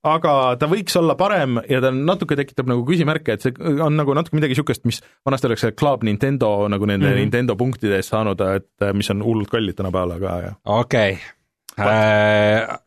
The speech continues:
Speaker 3: vahepeal tuli ka üks, äh, üks päriselt huvitav uudis, et, äh, nimelt, kui teil ei ole piisavalt head masinat, äh, millega mängida Küberpunki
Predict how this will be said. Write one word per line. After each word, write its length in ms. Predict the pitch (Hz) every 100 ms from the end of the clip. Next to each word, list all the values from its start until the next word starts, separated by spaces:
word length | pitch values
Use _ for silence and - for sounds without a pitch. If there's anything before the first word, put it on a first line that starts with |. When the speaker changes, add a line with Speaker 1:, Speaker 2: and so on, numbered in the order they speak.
| _ _
Speaker 3:
vahepeal 400 | 120 117 104 104
tuli 220 | 101 107 101
ka 120 | 98 98
üks, 240 | 92 -
äh, 320 | 98 95 95 92
üks 120 | -
päriselt 300 | - 131 101
huvitav 320 | 104 98 95
uudis, 380 | 95 98 92 82
et, 200 | 92 82 _
äh, 480 | 92 90 87 87 87
nimelt, 480 | 90 104 98 85 -
kui 300 | 95 92 87
teil 200 | 90 90
ei 120 | 90
ole 460 | 101 147 110 92 90 - _ _ _ _
piisavalt 480 | 135 175 - 82 80
head 260 | 120 107 76
masinat, 640 | 87 110 98 80 80 _ _ _ -
äh, 500 | 85 82 80 80 80
millega 420 | 85 85 82 78
mängida 600 | 82 117 87 80 76 73
Küberpunki 720 | 73 123 117 80 85 80 80